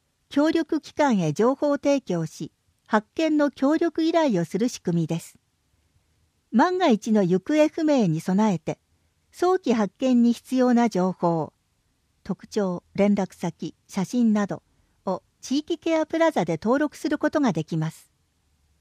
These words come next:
三、介護者の方への支援等。介護者の集い等、介護者同士の情報交換や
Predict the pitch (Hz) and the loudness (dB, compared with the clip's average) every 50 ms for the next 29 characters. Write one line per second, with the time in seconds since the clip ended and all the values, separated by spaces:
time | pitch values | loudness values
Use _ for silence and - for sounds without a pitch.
0 | _ _ _ _ _ _ _ _ _ _ _ _ _ _ - - 220 214 196 185 | _ _ _ _ _ _ _ _ _ _ _ _ _ _ -4 0 0 0 0 0
1 | - _ _ _ _ _ _ _ _ _ _ _ _ _ - 294 311 339 349 359 | -4 _ _ _ _ _ _ _ _ _ _ _ _ _ 2 2 2 4 2 0
2 | 370 - - 302 254 214 190 - 196 196 - 277 285 285 269 214 170 165 - - | 0 0 2 2 4 2 2 0 -2 -2 0 2 2 2 2 2 0 -2 -4 -4
3 | 202 190 220 233 220 214 - - 208 196 175 156 147 - _ _ _ _ _ _ | -2 0 2 2 0 0 -2 -2 -2 -2 -2 -2 -6 -10 _ _ _ _ _ _
4 | _ _ _ _ _ _ _ _ _ _ _ _ _ _ _ _ - 311 320 330 | _ _ _ _ _ _ _ _ _ _ _ _ _ _ _ _ 2 2 4 4
5 | 339 359 370 - - 277 233 202 180 - - - 202 185 240 269 226 160 - _ | 2 0 0 2 2 4 4 4 2 0 -2 -2 0 2 4 4 2 0 -2 _
6 | _ _ - 196 180 165 147 - - _ _ _ _ _ _ _ - 277 277 311 | _ _ -4 -4 -2 -2 -4 -6 -10 _ _ _ _ _ _ _ 0 2 2 2
7 | 330 330 349 349 - 359 330 320 339 339 349 359 - 247 196 180 165 - 208 247 | 2 0 -2 0 2 2 2 2 2 0 0 0 0 0 0 0 0 2 2 2
8 | 302 - - 320 302 302 294 - - 302 302 294 - 233 202 180 170 165 165 156 | 2 0 0 -2 -2 -2 -2 -2 -2 -2 -2 0 0 0 0 0 0 0 -2 -2
9 | - | -4